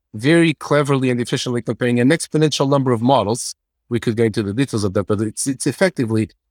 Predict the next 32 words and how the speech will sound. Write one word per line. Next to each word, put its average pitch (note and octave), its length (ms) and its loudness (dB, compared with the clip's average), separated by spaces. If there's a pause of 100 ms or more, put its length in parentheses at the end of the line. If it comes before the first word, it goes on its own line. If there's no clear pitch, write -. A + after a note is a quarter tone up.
(140)
in C3 200 2
non-exponential C#3+ 720 0
time, B2 240 0
in A#2 100 0
linear D#3+ 240 4
time. A2 340 -2 (440)
Uh, A2 240 2
you A#2+ 180 0
know, A2+ 100 6
this A#2 200 0
is B2 60 0
where A#2+ 100 4
ideas A#2 240 2
from A#2 120 -4
subprime A2+ 380 0
networks A2 340 0
and A2 80 -4
so A#2 140 -2
on A2 80 0
come A2 180 -2
in. G2+ 80 -2 (300)
It's - 200 -4
comparing E3 500 0
a C#3 80 4
whole F3+ 160 4
bunch D#3+ 260 0
of B2 140 0
models A2+ 500 2
at D#3 160 -2
the D#3 80 -2
same D3 300 0
time A#2 320 -2